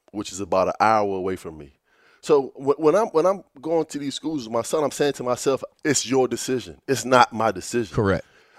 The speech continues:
Speaker 1: I don't care where you go because, like, like I've always said, if you're good enough, they'll,
Speaker 2: They'll
Speaker 1: they'll, they'll
Speaker 2: find you.
Speaker 1: find you.
Speaker 2: All right, we're gonna address that one too, but go ahead. We're gonna address
Speaker 1: So
Speaker 2: that one.
Speaker 1: he chose to go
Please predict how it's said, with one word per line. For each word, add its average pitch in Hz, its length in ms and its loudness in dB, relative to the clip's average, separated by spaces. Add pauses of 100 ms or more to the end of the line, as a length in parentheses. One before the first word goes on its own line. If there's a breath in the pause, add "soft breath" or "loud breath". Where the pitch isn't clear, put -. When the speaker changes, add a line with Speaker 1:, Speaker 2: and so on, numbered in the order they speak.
(140 soft breath)
Speaker 1:
I 165 100 4
don't 170 180 4
care 139 260 4
where 135 280 4
you 123 200 -6
go 131 400 4 (340 soft breath)
because, 143 440 2
like, 139 200 -2
like 139 140 0
I've 135 140 4
always 127 340 2
said, 156 280 0
if 110 120 -6
you're 117 100 -8
good 151 260 -2
enough, 131 380 2
they'll, 139 140 -16
Speaker 2:
They'll 156 200 2
Speaker 1:
they'll, 107 240 2
they'll - 0 -
Speaker 2:
find 180 240 2
you. 185 60 -4
Speaker 1:
find 226 400 2
you. - 60 -4
Speaker 2:
All 107 100 2
right, 104 160 0
we're 131 120 4
gonna 120 200 2
address 110 320 2
that 131 220 2
one 107 220 -2
too, 95 360 0
but 90 140 -4
go 120 160 2
ahead. 87 140 0 (280)
We're 104 160 -6
gonna 139 180 2
address 139 260 8
Speaker 1:
So 175 60 10
Speaker 2:
that 139 200 4
one. 95 160 -4
Speaker 1:
he 226 160 8
chose 196 440 4
to 180 160 0
go 135 460 6